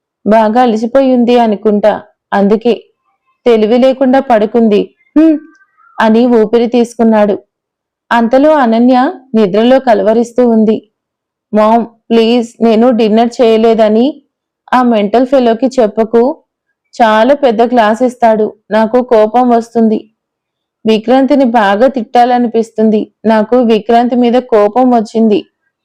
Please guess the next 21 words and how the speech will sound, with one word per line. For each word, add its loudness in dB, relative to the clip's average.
అని 2
కలవరిస్తూ 0
ఉంది. -2
విక్రాంత్ 0
ఆమె 0
మాటలన్నీ 0
ఆలకిస్తూ, 0
"నువ్వేమీ 2
తినలేదా? 0
ఈ 2
విషయం 0
నా 2
దగ్గర 0
దాచాలని 0
చూస్తున్నావా? 0
నన్ను 2
తిడతావా 0
పొగరు? 0
ఫ్రాడ్కి 0
ఎంత 2
ధైర్యం? 0